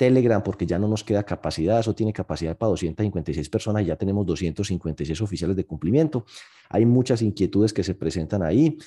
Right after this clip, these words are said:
Si ustedes quieren formar parte de ese grupo, escríbanle a John Alexander Montoya.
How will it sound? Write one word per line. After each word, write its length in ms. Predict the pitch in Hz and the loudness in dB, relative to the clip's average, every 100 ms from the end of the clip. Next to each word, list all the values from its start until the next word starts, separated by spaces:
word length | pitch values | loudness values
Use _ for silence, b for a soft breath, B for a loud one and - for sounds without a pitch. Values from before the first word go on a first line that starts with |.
| B _ | B _
Si 80 | 95 | -4
ustedes 260 | 98 98 | 0 0
quieren 220 | - 107 104 | 2 2 2
formar 320 | 85 87 87 | 0 -2 0
parte 240 | 101 110 | -2 2
de 80 | 101 | 2
ese 160 | 98 98 | 2 0
grupo, 420 | 104 98 104 - | 2 2 0 0
escríbanle 500 | 90 - 90 98 90 | -2 2 2 2 2
a 60 | 80 | 0
John 120 | 82 | 0
Alexander 440 | 78 76 87 87 98 | -2 -2 -2 -2 -2
Montoya. 600 | 92 101 165 151 151 | -2 2 4 4 2